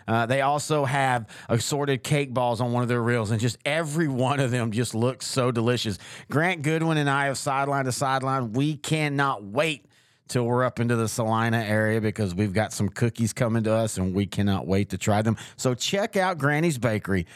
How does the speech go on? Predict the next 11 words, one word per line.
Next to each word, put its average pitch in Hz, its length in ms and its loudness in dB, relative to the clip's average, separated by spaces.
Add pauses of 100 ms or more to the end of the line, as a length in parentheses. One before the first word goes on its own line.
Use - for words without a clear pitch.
(200)
Again, 131 380 0
they're 143 160 2
located 147 540 0
in 135 260 0
Salina, 120 640 0 (220)
four 196 300 2
oh 190 100 2
one 135 420 0
West 135 240 0
Pecan 139 400 0
Street. 113 420 0